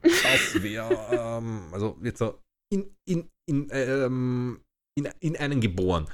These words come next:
Speaker 1: in einen geboren, in einen, in einer Person entwickelt. Das wär, glaub ich, die maximal die nächste Stufe der Verbundenheit. Annahme.
Speaker 2: Mhm.
Speaker 1: Man kann nicht als, kann, kann ich, könnte, ist jetzt nur eine Annahme meinerseits als Mann.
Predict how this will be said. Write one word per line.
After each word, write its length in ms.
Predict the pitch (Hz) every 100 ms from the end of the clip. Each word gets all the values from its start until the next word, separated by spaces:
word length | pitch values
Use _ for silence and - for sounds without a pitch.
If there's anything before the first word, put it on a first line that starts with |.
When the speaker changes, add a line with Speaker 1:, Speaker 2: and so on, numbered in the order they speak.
| -
Speaker 1:
in 180 | 160 156
einen 240 | 135 127
geboren, 400 | 110 92 104 110
in 200 | 127 117
einen, 320 | 104 101 101 - -
in 280 | 127 131 -
einer 300 | 110 107 107
Person 460 | 101 92 - 98 123
entwickelt. 800 | 98 - - 110 - 80 - - - _ _ _ _ _ _ -
Das 180 | 98 101
wär, 120 | 87
glaub 140 | 90
ich, 100 | 87
die 160 | - 90
maximal 460 | 85 85 - 98
die 160 | 87 87
nächste 640 | 87 85 - 92 87 87
Stufe 340 | 85 - 95 95
der 120 | 90
Verbundenheit. 800 | 82 78 98 104 110 123 135 - _ _ _ _ _ _ 87
Annahme. 560 | 87 92 104 127 127 - _ _ _ _ - -
Speaker 2:
Mhm. 340 | 240 226 240 277 - _ _ _ _ _ _ _ _ _ _
Speaker 1:
Man 140 | 95 90 -
kann 200 | - 113
nicht 140 | 110
als, 180 | 107 90 -
kann, 320 | - 123 127
kann 260 | - 117 127
ich, 160 | 120
könnte, 380 | - - 123 135
ist 400 | - 117 135 139
jetzt 160 | 127 -
nur 220 | 113 110
eine 140 | 107
Annahme 340 | 85 92 95 95
meinerseits 500 | 85 85 92 87 -
als 140 | 82
Mann. 240 | 82 78